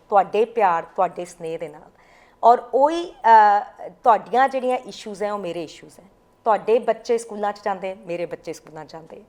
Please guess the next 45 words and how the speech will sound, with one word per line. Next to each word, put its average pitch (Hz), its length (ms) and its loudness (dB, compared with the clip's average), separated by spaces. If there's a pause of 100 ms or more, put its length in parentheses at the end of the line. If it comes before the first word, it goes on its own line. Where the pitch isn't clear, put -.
(340)
ਤੁਹਾਡੇ 226 300 4
ਬਜ਼ੁਰਗ 220 440 -4
ਮਾਂ 196 200 0
ਬਾਪ 196 260 0
ਹੈ 208 100 -4
ਜਿਨ੍ਹਾਂ 196 240 -6
ਦੀ 190 120 -10 (100)
ਹੈਲਥ 180 180 -10
ਕੇਅਰ 185 200 -10
ਨੂੰ 180 100 -14
ਲੈ 175 120 -6
ਕੇ 175 140 -12
ਤੁਸੀਂ 175 280 -20
ਚਿੰਤਿਤ 180 420 -14
ਹੋ। 175 160 -10 (460)
I 190 40 -4
have 196 300 -2
elderly 175 300 -12
parents, 170 360 -12 (340)
I 185 100 -6
am 185 60 -14
worried 165 260 -10
about 156 160 -12 (140)
their 156 80 -20 (120)
health - 240 -20
care। - 180 -20 (540)
I 262 120 0
am 247 100 -8
worried 202 400 -2 (100)
ਕਿ 208 80 -12
ਮੇਰਾ 185 340 2
ਯੰਗ 185 400 -6
ਬੱਚਾ 175 420 -8
ਜਿਹੜਾ 170 180 -6
ਪੱਚੀਆਂ 190 500 -10
ਸਾਲਾਂ 160 360 -10
ਦਾ 160 80 -10
ਹੈ, 156 140 -10 (300)
ਕੱਲ੍ਹ 196 180 4
ਨੂੰ 208 120 -6
ਇੱਕ 208 160 -10
ਘਰ 196 560 -2
ਅਫੋਰਡ 175 320 -12
ਕਰ 170 160 -6
ਸਕੇ, 165 380 -16